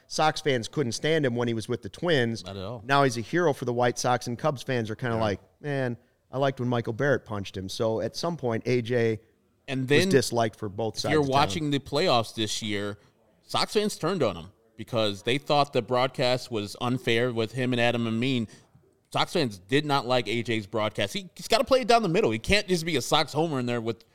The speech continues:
Speaker 2: with pom-poms and such. And so Sox fans, when Houston was pounding the White Sox, he was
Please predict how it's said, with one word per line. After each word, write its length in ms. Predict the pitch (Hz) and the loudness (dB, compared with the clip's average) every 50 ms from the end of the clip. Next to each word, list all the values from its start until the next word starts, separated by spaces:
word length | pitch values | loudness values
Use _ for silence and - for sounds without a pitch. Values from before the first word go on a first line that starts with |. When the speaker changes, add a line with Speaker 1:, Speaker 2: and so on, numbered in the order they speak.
| _ _ _ - | _ _ _ -10
Speaker 2:
with 140 | 104 - - | -10 -10 -8
pom-poms 600 | - 135 143 170 170 143 - 101 92 98 101 92 | -4 -2 -2 -2 -2 -2 -4 -4 -4 -4 -4 -6
and 120 | 104 104 | -8 -4
such. 240 | 98 110 107 110 - | -2 -2 -2 -2 -2
And 140 | 127 113 104 | -4 -4 -2
so 140 | - 123 113 | 0 -2 0
Sox 280 | 120 123 110 131 139 - | 0 0 0 0 0 -2
fans, 220 | 143 127 117 110 | -2 -2 -2 -2
when 240 | 113 120 117 113 110 - - - _ _ | -2 -2 -2 -2 -2 -6 -10 -20 _ _
Houston 300 | - 139 160 151 - 135 123 | -6 -4 -4 -2 -2 -2 -2
was 120 | 117 113 | -2 -4
pounding 540 | - - - - 139 151 151 143 135 123 113 | -6 -12 -8 -6 -4 0 0 2 2 2 2
the 80 | 107 | 0
White 240 | 104 101 101 101 - | 0 -2 -2 -4 -4
Sox, 280 | - 107 98 101 - - - - - - - | -6 -6 -6 -6 -8 -12 -20 -20 -20 -20 -20
he 120 | - - 110 | -16 -12 -8
was 200 | 120 135 123 | -8 -8 -8